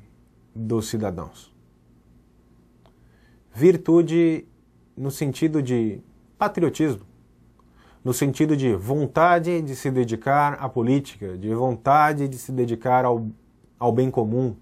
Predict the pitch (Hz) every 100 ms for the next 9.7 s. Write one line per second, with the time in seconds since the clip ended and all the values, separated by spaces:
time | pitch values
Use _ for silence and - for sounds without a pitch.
0 | _ 104 110 127 120 139 135 110 - -
1 | _ _ _ _ _ _ _ _ _ _
2 | - - - 117 143 127 104 151 156 135
3 | 117 117 113 117 - - _ _ _ _
4 | _ _ _ _ _ _ - 90 92 90
5 | 92 92 90 90 87 85 76 - - _
6 | _ - - - 170 117 160 180 165 139
7 | 107 123 143 117 110 107 107 107 107 98
8 | 92 98 104 156 180 170 - 170 147 120
9 | 104 - 165 180 - 90 -